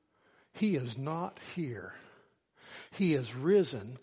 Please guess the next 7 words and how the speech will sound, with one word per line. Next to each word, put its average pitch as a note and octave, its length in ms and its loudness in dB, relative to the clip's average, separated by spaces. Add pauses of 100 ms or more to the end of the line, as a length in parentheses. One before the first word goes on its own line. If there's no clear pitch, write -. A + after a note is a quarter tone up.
(200)
just D#3 500 -2
as D3+ 260 -8
he C3 140 -6
said." G2+ 600 -6 (880)
Experiment E3 800 -2 (340)
number C#3+ 460 -4 (260)
two. A#2+ 320 -4